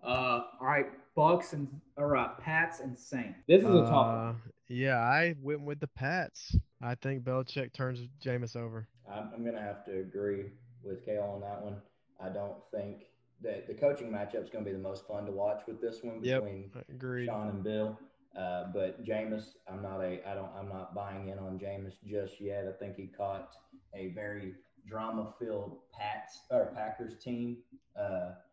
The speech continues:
Speaker 3: off guard, and so I don't think anybody saw it coming. So I'll see what I feel about Jameis after this week.
Speaker 1: I'm taking my Pats as well. Uh, Bill is gonna make Jameis look like he never had lasik eye surgery.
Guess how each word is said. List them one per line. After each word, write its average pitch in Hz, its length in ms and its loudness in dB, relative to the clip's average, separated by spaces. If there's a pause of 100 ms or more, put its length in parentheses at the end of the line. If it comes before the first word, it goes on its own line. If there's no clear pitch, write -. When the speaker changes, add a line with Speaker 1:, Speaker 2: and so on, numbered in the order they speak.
(220)
Speaker 3:
off 104 240 -4
guard, 113 340 0 (400)
and 92 360 -8
so 92 100 -8
I 90 160 -6 (120)
don't 98 160 -10
think 92 140 -8
anybody 92 280 -6
saw 95 200 -8
it 90 120 -12
coming. 95 320 -8
So 92 220 -8
I'll 110 180 -6
see 90 380 -6 (300)
what 87 180 -6
I 85 200 -6
feel 85 180 -6
about 82 260 -10
Jameis 85 340 -10
after - 160 -12
this - 180 -12
week. - 160 -14 (360)
Speaker 1:
I'm 147 180 6
taking 139 220 10
my 117 100 8
Pats 123 380 2
as 101 140 -6
well. 113 520 2
Uh, 107 320 2 (300)
Bill 165 440 10
is 131 180 6
gonna 131 180 6
make 123 280 6
Jameis 120 360 2
look 120 160 2
like 110 180 -2
he 113 60 -4
never 107 220 0
had 104 200 -4
lasik 101 320 -2
eye 92 140 -6
surgery. 98 560 -8